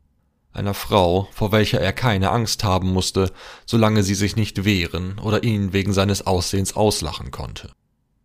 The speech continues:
Als er schließlich fertig war, drückte er seinem Opfer etwas Geld in die Hand und fuhr anschließend seelenruhig zurück nach Denver, nachdem er der jungen Frau ein Taxi gerufen hatte.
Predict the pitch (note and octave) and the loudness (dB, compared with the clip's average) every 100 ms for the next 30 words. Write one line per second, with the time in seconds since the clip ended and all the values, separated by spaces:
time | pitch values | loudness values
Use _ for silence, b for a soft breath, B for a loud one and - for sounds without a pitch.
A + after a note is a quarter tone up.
0 | _ _ _ _ _ - F#2 F2 F2+ E2+ | _ _ _ _ _ -6 -2 -2 -2 -2
1 | - G2+ F#2 - D3+ C#3+ A2+ - F2+ F#2 | -2 -4 -4 0 2 4 2 -2 -2 0
2 | G#2 G#2 - A2 G2 G#2 G2 G2+ G2 F#2 | -2 -4 -2 -2 0 0 2 2 0 -4
3 | - G2+ - A2 - G#2+ G2 F2+ F2+ F#2 | 0 0 2 0 0 0 0 -2 -2 -2
4 | F#2+ F#2+ G2+ - G#2+ G2 - A2+ G#2+ G#2 | 0 0 -2 -2 -2 -2 -2 -2 0 0
5 | G2 - F#2+ - G#2 F2+ F2+ F2 F2+ F2 | -2 -2 -2 -2 -2 0 0 0 -2 -2
6 | - F#2+ F#2+ - G2 - A2+ G2+ E2+ - | -4 -4 -2 -2 -2 2 2 2 -2 -8
7 | - B B B - F2+ - F2 E2 F2+ | -14 B B B -8 -6 -2 -2 0 -2
8 | F2+ F2 D#2+ - E2 E2+ E2+ - - F#2+ | 0 -2 -4 -4 -2 -2 -2 -2 -2 -4
9 | E2+ D#2+ D2+ D2+ E2 - - - | -4 -4 -8 -8 -8 -8 -10 -12